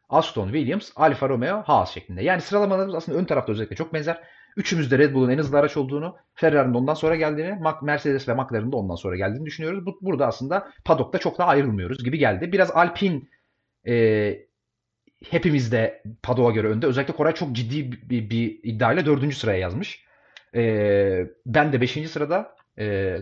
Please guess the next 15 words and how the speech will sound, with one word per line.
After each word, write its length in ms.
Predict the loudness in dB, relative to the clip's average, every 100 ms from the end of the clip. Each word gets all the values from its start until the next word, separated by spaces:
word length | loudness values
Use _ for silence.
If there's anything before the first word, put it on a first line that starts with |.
| -2
Koray 380 | 4 4 4 0
şeyde 280 | 0 0
de, 180 | -2 -6 -6
Esra'da 280 | -4 -4
da 100 | -2
beşinci 220 | -4 -4 -6
sırada. 220 | -6 -6
Biz 140 | -6 0
Alpine'i 360 | 0 0 2
biraz 200 | 4 4
daha 80 | 2
yükseğiz 320 | 0 -2 -4
anladığım 220 | -2 -6
kadarıyla 260 | -6 -6 -4
paddock'tan, 380 | -6 -6 -6